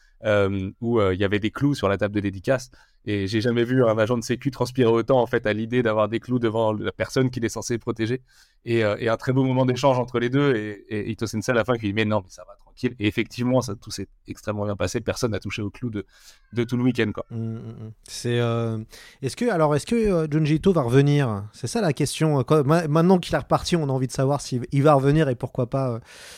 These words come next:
Speaker 2: pourquoi pas sur un autre événement. Est-ce que c'est, c'est possible ? Alors, dans quelques années, je suppose, parce que c'est compliqué, hein, de faire venir les auteurs japonais. Mais est-ce que, euh, à la fin de sa visite, il, il a, il a, il a dit qu'il serait OK pour revenir peut-être un jour en France ?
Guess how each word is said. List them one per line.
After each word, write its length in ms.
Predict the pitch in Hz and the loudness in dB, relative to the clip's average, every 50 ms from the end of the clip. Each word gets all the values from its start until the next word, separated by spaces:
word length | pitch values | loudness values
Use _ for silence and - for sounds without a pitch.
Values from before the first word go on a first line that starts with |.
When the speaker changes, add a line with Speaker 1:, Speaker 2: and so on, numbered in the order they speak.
| - - _ - | -20 -14 _ -6
Speaker 2:
pourquoi 200 | - - 135 117 | -2 -2 0 2
pas 100 | 123 135 | 2 2
sur 180 | - - 123 120 | 0 0 0 2
un 80 | 127 | 2
autre 180 | 143 143 - - | 2 2 2 2
événement. 300 | 131 131 131 139 165 185 | 4 4 4 4 4 2
Est-ce 100 | 170 - | 2 2
que 100 | - 147 | 0 -2
c'est, 300 | - - 139 127 123 113 | 0 0 0 2 2 0
c'est 140 | - - 123 | -2 -4 -4
possible ? 420 | - 147 139 - - - 160 143 | -2 -2 -2 0 -2 -2 0 0
Alors, 140 | 113 104 110 | 0 -2 -4
dans 160 | 120 120 120 | -4 -4 -2
quelques 260 | - 123 - 135 117 | -2 -2 0 2 2
années, 160 | 131 139 151 | 4 4 2
je 80 | 139 123 | 2 0
suppose, 280 | - - 120 147 147 - | -2 -2 0 0 0 0
parce 120 | - - | -2 -6
que 80 | - - | -6 -6
c'est 120 | - - | -6 -4
compliqué, 400 | - 139 131 - 156 - - 151 | -4 -6 -4 -4 -4 0 0 2
hein, 80 | 135 120 | 2 0
de 80 | 117 | 0
faire 200 | 110 - 120 110 | -2 -2 -4 -4
venir 400 | 110 107 107 123 135 143 143 131 | -4 -2 -2 0 0 2 0 0
les 180 | 127 123 113 120 | 0 0 0 0
auteurs 200 | 117 - 123 107 | 0 0 0 0
japonais. 380 | 113 110 - 123 117 127 165 - - - - - - _ - | -2 -2 0 0 0 0 -2 -4 -8 -14 -20 -20 -18 _ 0
Mais 120 | 123 131 | 2 2
est-ce 100 | 127 - | 2 4
que, 100 | - 180 | 6 8
euh, 260 | 180 175 170 156 139 135 - | 8 10 10 8 6 4 0
à 80 | 127 | 2
la 100 | - 131 | 2 2
fin 140 | 123 - 160 | 4 4 2
de 60 | 156 | 2
sa 120 | - 151 139 | 4 2 2
visite, 400 | 131 135 127 147 175 160 - - | 2 2 2 0 0 0 0 0
il, 180 | 139 139 - - | 0 0 0 -2
il 180 | 123 120 120 | 0 2 2
a, 200 | 123 123 123 120 120 | 2 2 2 2 2
il 140 | 113 117 120 | 0 0 0
a, 100 | 117 120 | 0 0
il 360 | 120 120 131 - - 117 113 | 0 -2 -4 -6 -6 -6 -4
a 160 | 113 110 110 | -4 -4 -4
dit 220 | 104 110 110 147 185 | -6 -2 0 -2 0
qu'il 160 | - - 143 | 0 -2 -4
serait 200 | - - 135 131 | 0 2 2 2
OK 280 | 143 151 127 - 156 151 | 2 2 4 4 4 4
pour 180 | - 151 127 | 4 2 2
revenir 320 | 123 131 117 123 127 143 - | 2 2 2 0 -2 -2 -2
peut-être 300 | 139 131 131 120 - 135 | -2 -2 -2 0 0 0
un 60 | 123 | 0
jour 160 | 113 131 120 | 0 0 0
en 60 | 120 | -2
France ? 320 | - - - 117 - - | -2 -4 -8 -10 -10 -12